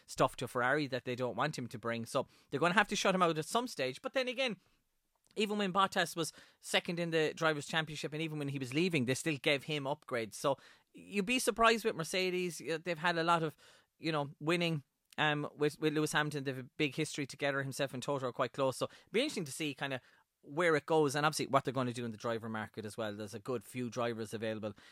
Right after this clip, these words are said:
that Mercedes can go young or they can go for experience, or the likes of Carlos Sainz could move over to Mercedes.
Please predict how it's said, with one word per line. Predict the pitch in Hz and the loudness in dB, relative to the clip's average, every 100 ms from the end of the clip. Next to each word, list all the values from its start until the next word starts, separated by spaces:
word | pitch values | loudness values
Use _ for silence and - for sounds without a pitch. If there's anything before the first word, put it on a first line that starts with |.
| - | -6
that | 120 | -4
Mercedes | 113 - 120 110 107 | -4 -2 0 -2 -6
can | - 107 | -8 -6
go | 110 | -4
young | 110 143 220 220 | 2 6 6 4
or | 143 | 2
they | 131 | 0
can | 123 117 | -2 -4
go | 117 113 | -2 -2
for | 113 | -2
experience, | 98 - - 170 165 156 | -6 -4 0 0 0 0
or | 135 - - - - | -2 -2 -18 -20 -2
the | 139 | 0
likes | 139 - | 2 0
of | 123 - - | -8 -8 0
Carlos | 131 123 - | 2 2 0
Sainz | 135 131 - | -2 -2 -4
could | 139 120 | -6 -4
move | 131 127 | -2 0
over | 131 123 120 | 0 2 0
to | - 127 120 | 0 -4 -2
Mercedes. | 117 131 123 127 127 | -4 -4 -2 -2 -6